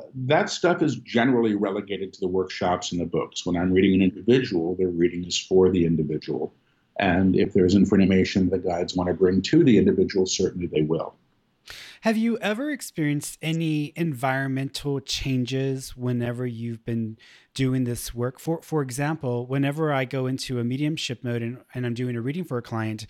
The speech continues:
Speaker 2: if the cats are in the room with me, as soon as I start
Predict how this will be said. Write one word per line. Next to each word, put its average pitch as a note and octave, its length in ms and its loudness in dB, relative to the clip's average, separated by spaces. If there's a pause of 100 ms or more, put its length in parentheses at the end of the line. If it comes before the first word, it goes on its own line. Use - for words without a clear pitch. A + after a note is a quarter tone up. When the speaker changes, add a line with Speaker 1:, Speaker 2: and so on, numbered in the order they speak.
(260)
Speaker 2:
if C3 140 -10
the C3+ 100 -6
cats C3+ 360 -4
are D#3 80 0
in C3+ 100 0
the B2 100 -2
room A#2 180 -2
with A2+ 200 -6
me, A#2 280 -4
as A#2+ 180 -6
soon C3 200 -4
as C3 140 -4
I B2 80 -4
start A#2+ 420 -6